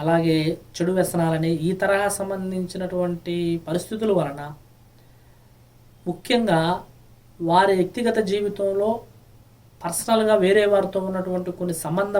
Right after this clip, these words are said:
బంధాల వలన అవి బయటపడటము, నలుగురికి తెలియటము, సంఘంలో గౌరవ మర్యాదలు పోవటము, ఇంట్లో వాళ్ళకే,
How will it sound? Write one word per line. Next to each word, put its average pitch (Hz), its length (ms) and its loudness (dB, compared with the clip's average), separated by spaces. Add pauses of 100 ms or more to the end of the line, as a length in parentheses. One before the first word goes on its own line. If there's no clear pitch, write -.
బంధాల 185 400 2
వలన 135 220 -2 (1040)
అవి 165 140 4 (120)
బయటపడటము, 196 720 4 (800)
నలుగురికి 190 480 2
తెలియటము, 185 520 2 (720)
సంఘంలో 196 380 4 (120)
గౌరవ 190 280 8
మర్యాదలు 185 460 2
పోవటము, 170 400 0 (800)
ఇంట్లో 196 320 2
వాళ్ళకే, 196 400 4